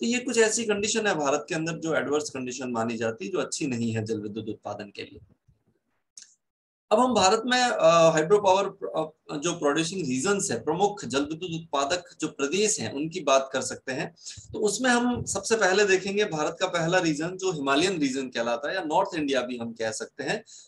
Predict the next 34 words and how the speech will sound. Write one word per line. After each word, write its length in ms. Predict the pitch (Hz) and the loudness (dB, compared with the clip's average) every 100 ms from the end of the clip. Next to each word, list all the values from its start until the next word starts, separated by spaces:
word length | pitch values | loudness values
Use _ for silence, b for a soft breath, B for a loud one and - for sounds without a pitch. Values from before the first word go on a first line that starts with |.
| - | -2
और 100 | 220 | -2
इस 140 | 226 | 0
North 280 | 196 214 220 | 2 2 2
India 240 | 220 226 | 2 2
में 120 | 226 226 | 4 2
ये 120 | 220 | 0
पूरा 300 | - 226 208 | -2 2 2
हिमालयन 460 | 156 147 165 180 | 4 4 4 0
प्रदेश 340 | 165 147 160 151 | -4 -4 -4 -4
इसमें 240 | 139 139 | -8 -8
सम्मिलित 420 | 127 120 120 120 113 | -8 -6 -4 -2 -2
हो 80 | |
जाता 280 | 107 104 - | -2 -4 -6
है। 60 | - - | -14 -8
अब 120 | 185 | -4
इसमें 280 | 196 214 202 | -2 0 0
जम्मू 220 | 175 196 | 0 0
कश्मीर 340 | 196 - 196 | 0 -2 -4
से 120 | 196 185 | -2 0
लेके 240 | 175 185 | 0 0
मिजोरम 560 | 143 131 165 175 160 156 | 0 0 0 0 0 -2
तक 80 | 143 | 0
ये 120 | 160 | -2
सारे 280 | 160 151 160 | 0 0 0
state 260 | - 156 | -4 -6
इसमें 200 | 147 156 | -8 -8
सम्मिलित 420 | 147 135 139 143 196 | -8 -6 -2 -2 0
हैं, 80 | |
ये 100 | 175 | -2
सारे 240 | 143 135 127 | 2 2 0
state 260 | - 127 | -2 -4
इसमें 220 | 120 120 113 | -6 -8 -8
सम्मिलित 380 | 110 104 101 - | -6 -6 -8 -10
हैं। 100 | - | -18